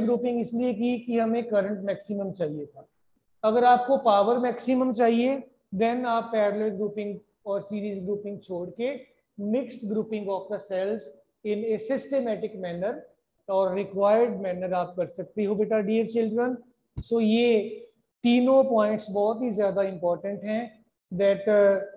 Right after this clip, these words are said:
whenever we are opting for the series grouping, we might be requiring maximum or the highest value of E M F in the circuit,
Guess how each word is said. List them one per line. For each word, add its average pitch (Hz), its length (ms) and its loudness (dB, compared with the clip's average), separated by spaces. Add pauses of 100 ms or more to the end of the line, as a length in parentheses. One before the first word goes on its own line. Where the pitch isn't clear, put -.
(220)
whenever 220 640 2
we 214 160 0
are 214 100 0
opting 202 480 -2
for 202 240 -2
the 196 160 -2 (160)
series 196 480 -4
grouping, 233 560 -4 (320)
we 214 280 2
might 196 320 -2
be 240 100 -2
requiring 208 640 -2
maximum 233 720 -6 (300)
or 202 140 2
the 202 160 0
highest 208 480 -2
value 202 340 0
of 202 160 -2
E 196 160 -4
M 190 160 -2
F 190 160 -6
in 185 160 -8
the 180 120 0
circuit, 202 580 -2